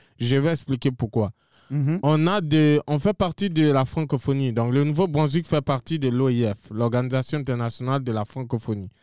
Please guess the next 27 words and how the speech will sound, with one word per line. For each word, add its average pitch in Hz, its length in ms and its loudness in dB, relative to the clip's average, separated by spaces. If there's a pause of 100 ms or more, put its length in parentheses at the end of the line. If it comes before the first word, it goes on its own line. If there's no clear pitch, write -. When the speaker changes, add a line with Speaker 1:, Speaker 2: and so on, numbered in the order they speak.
(120)
Speaker 2:
Mhm. 123 160 -4
Speaker 1:
L'organ-, 120 420 0
euh, 120 140 2
le, 120 200 0
le 123 260 0
Nouveau-Brunswick 135 680 -2
est 113 60 0
membre, 107 380 -4 (640)
on 156 140 2
participe 175 640 -2
à 139 140 0
des 127 280 2
événements 135 680 2
tels 135 300 0
que 127 140 -2
les 117 200 4
Jeux 117 220 0
de 117 100 2
la 104 140 2
francophonie, 135 1080 -2
euh, 110 320 -2
qui - 140 -12
s'en 110 220 -4
viennent 127 300 0
même 127 240 0
à 104 100 -2
Kinshasa 117 680 -6